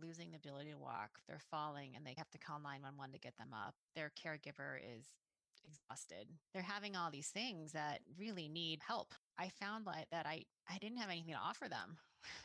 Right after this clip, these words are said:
You know, I could listen to them, but I didn't know what to do. And I think part of,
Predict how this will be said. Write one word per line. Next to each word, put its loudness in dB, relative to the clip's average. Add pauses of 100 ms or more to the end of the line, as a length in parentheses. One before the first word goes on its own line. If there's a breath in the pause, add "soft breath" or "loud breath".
(140)
You 0
know, 2
I 4
could -2
listen 0
to 0
them, 0
but 4 (140)
I 4
didn't 0
know 0
what -2
to -2
do. 0 (280)
And -2
I 2 (140)
think 0 (100)
part 4
of, 2